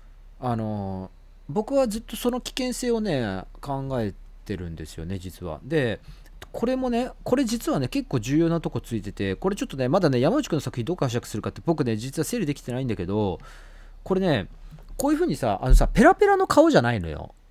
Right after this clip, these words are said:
上から落ちてくるものが。こういう風にな-、なるんだけど、これって厚みがあって、こういう風にね。で、だんだんだんだんその立体がね、こう、うし-、立体、一番初め山内くんの顔じゃん。で、まあ、この手でもいいや。このボコボコしてるじゃん。こういうの、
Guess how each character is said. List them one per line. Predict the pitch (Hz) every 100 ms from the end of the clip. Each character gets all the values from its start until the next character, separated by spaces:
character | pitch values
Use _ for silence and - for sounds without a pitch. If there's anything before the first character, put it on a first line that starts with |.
| -
上 | 170
か | 160
ら | 120
落 | 113
ち |
て | -
く | -
る | 92
も | 87
の | 82
が。 | 73 69 - - - - -
こ | - 269
う |
い |
う |
風 | 262
に | 156
な-、 | 139 -
な | 170
る | 139
ん |
だ | 98
け | 92
ど、 | 107 92 -
こ | -
れ | 349
っ |
て | -
厚 | 127 147 -
み | 381
が | 381 370
あ |
っ | 370
て、 | - 113 92 92 78 - - -
こ | -
う | 214
い |
う |
風 | 170
に | 82
ね。 | 82 - - - - -
で、 | 139 139
だ | 117 302
ん | 392
だ | 381 381
ん | 359
だ | 339
ん |
だ | 339
ん | 320
そ | -
の | 233
立 | 180 185 -
体 | 277
が | 262
ね、 | 240 285 - -
こ | 165
う、 | 151
う |
し-、 | - - - -
立 | 170 214 -
体、 | - -
一 | 185 233
番 | 226
初 | 220
め | 214
山 | 180 190
内 | 143
く | -
ん | 92
の |
顔 | 95 95
じ | 90
ゃ |
ん。 | 76 - - - -
で、 | 151
ま | 156
あ、 | 170
こ | 165
の |
手 | 151 180
で | 131
も | 101
い |
い |
や。 | 90
こ | 139
の | 120
ボ | 226
コ |
ボ | 151
コ | 107
し | -
て |
る | 101
じ | -
ゃ |
ん。 | - - -
こ | 302
う |
い |
う |
の、 | 262